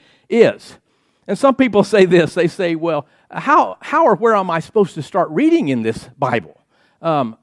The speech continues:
I've never been a big fan of just, uh, uh, opening up the Bible and kind of Bible roulette. And, "Yep, it's there." You know why that's gonna happen?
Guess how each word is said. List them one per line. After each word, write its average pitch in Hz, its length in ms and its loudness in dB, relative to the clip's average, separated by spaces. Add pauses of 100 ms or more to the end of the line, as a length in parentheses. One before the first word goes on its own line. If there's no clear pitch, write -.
I've 302 180 4
never 294 240 2
been 214 240 2
a 190 40 0
big 175 260 2
fan 180 360 -2
of 139 140 -2
just, 165 420 -2
uh, 139 180 -2 (480)
uh, 135 200 -6
opening 170 420 0
up 156 120 -2
the 143 100 -6
Bible 160 500 0
and 117 200 -4 (440)
kind 151 160 -4
of 117 360 -6
Bible 151 260 2
roulette. 147 540 0
And, 110 160 -20 (300)
"Yep, 160 260 -2
it's 139 240 -10
there." 180 380 -6 (600)
You 208 80 2
know 240 80 6
why 233 120 8
that's 226 180 4
gonna 226 180 0
happen? 277 440 2